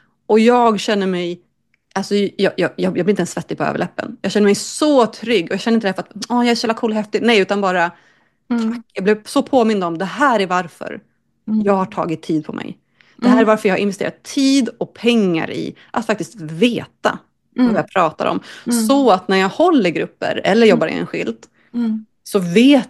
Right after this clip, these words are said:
Speaker 1: jag vad jag håller på med. Och jag vet
Speaker 2: Mm.
Speaker 1: hur jag ska ta hand om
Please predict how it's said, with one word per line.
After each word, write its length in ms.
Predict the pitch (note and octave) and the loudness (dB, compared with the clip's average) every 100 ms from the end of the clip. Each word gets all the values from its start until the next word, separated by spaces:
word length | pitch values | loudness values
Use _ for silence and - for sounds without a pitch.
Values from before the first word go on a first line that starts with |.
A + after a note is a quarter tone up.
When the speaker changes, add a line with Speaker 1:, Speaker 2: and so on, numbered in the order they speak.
| - | -6
Speaker 1:
jag 160 | D#3 - | -6 -4
vad 160 | G3+ G#3+ | -4 -2
jag 40 | |
håller 240 | F#3+ A#3 A#3 | 0 0 -2
på 200 | - D#4 | -2 -2
med. 160 | G3+ - | -2 -4
Och 120 | - | 0
jag 100 | G#3+ | 0
vet 200 | G#3 G3 C#4 | 0 0 4
Speaker 2:
Mm. 220 | D4+ A3+ | 4 2
Speaker 1:
hur 60 | A#3 | 0
jag 60 | |
ska 100 | A3+ | -2
ta 100 | - | -6
hand 520 | A3+ - D#4+ D#4+ B3 F#3 | -8 -2 2 4 4 4
om 320 | F#3+ F#3+ | 0 -2